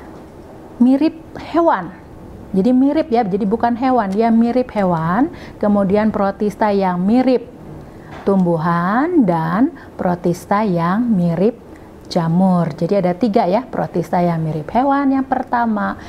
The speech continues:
yang kedua protista yang mirip tumbuhan, dan yang ketiga adalah protista yang mirip jamur.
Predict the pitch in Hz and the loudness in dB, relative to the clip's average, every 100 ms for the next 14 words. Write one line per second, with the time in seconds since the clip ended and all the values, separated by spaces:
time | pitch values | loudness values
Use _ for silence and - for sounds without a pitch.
0 | - - 175 175 185 170 190 180 160 160 | -16 -6 -2 0 0 2 2 2 0 -4
1 | - 170 220 214 - 233 208 175 180 240 | -4 -2 0 -2 0 0 2 0 2 2
2 | 311 311 - 262 208 190 147 160 160 240 | 2 -2 2 2 2 0 -2 -2 0 0
3 | 339 - - - 202 196 190 185 185 180 | 0 -6 -14 -2 0 2 2 2 -2 -4
4 | - 165 220 247 180 160 156 214 - - | -2 0 0 0 0 -2 0 -2 -2 -6
5 | 190 156 165 - - 196 202 160 220 214 | -6 -4 -4 -4 -2 0 0 0 2 2
6 | 165 165 202 - - - - - - - | 2 0 -2 -4 -14 -20 -20 -20 -20 -12
7 | - 151 151 165 170 160 | -6 -4 -2 0 0 0